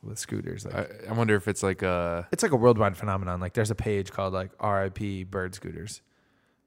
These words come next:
Speaker 1: on Instagram, and it's just literally filled with videos and photos of people destroying them, throwing them in water,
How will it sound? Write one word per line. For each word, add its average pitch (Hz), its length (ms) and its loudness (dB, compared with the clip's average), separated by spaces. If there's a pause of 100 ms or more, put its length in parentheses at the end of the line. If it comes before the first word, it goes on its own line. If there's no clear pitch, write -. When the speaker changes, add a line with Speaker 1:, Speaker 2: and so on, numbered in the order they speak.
(240)
Speaker 1:
on 95 80 -4
Instagram, 123 580 -2
and 101 240 -4
it's 90 180 -6
just 101 220 -6
literally 101 440 2
filled 101 320 -2
with 92 120 -6
videos 98 240 0
and 92 120 -8
photos 95 240 -4
of 92 60 -14
people 101 280 -2
destroying 101 480 -2
them, 101 140 -2
throwing 101 340 -2
them 98 120 -2
in 95 120 -4
water, 95 580 0